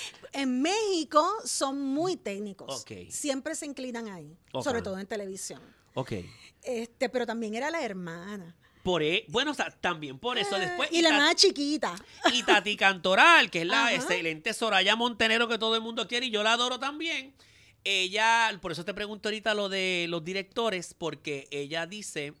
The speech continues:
Speaker 2: y la he entrevistado muchísimas veces por ese personaje, por un ícono.
Speaker 1: Ujú.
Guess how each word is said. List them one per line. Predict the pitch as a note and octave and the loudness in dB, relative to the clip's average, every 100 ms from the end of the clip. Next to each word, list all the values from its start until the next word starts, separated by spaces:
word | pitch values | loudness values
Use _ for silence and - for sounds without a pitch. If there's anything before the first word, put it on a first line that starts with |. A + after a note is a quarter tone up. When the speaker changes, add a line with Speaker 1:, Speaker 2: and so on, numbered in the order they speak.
| _ | _
Speaker 2:
y | C#3 | -10
la | C3 | -8
he | |
entrevistado | A#2 A2+ B2+ C#3+ E3 G3 | -10 -12 -12 -10 -10 -10
muchísimas | G3+ - E3 F3 | -12 -14 -10 -10
veces | D#3 D3 | -8 -12
por | - C#3+ | -12 -12
ese | A2 C#3 | -12 -14
personaje, | D#3 D#3+ C#3 C#3 G#3 A#2 F#2 _ _ | -14 -14 -14 -10 -10 -10 -20 _ _
por | - B2+ | -8 -8
un | C3 D#3 | -6 -8
ícono. | D#3 G#3 D#3+ G#2+ E2+ | -8 -6 -8 -8 -10
Speaker 1:
Ujú. | C4+ A#3 C4 | -8 -8 -10